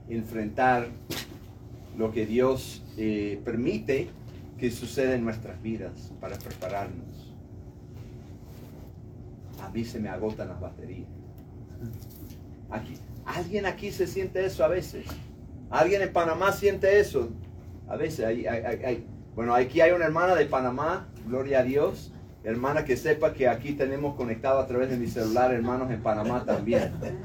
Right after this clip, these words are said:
Aquí de verdad estamos, estamos, eh, eh, rompiendo toda la, la, la, la,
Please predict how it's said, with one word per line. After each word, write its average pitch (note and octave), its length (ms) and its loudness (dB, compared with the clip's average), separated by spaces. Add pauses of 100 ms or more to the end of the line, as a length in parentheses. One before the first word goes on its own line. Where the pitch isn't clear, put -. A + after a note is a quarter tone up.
(600)
Aquí C#3+ 360 2
de D3 100 8
verdad C#3 420 6
estamos, C3 480 -2
estamos, C3 800 -2 (120)
eh, A2 260 2
eh, A2 340 2 (160)
rompiendo C#3 840 2
toda D#3 260 6
la, B2 240 6
la, A2+ 240 2
la, G#2 260 4
la, G#2+ 280 2